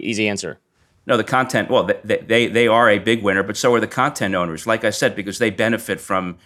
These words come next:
Speaker 2: re-, they benefit from the revenues and growth. They don't just, it, that's how streaming royalties are being calculated, right? There's a percentage of the revenue from the streamers, and that gets attributable down to the art, to the artist, depending on how many streams they have.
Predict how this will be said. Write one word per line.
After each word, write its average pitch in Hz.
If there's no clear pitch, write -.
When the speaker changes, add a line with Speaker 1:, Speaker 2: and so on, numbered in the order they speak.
Speaker 2:
re-, 107
they 113
benefit 131
from 107
the 95
revenues 95
and 90
growth. 87
They 107
don't 147
just, -
it, 104
that's 127
how 135
streaming 120
royalties 101
are 98
being 92
calculated, 87
right? 95
There's 98
a 98
percentage 117
of 90
the 92
revenue 92
from 90
the 82
streamers, 107
and 98
that 101
gets 104
attributable 92
down 98
to 107
the 92
art, 107
to 101
the 92
artist, 110
depending 98
on 90
how 92
many 92
streams 101
they 78
have. 64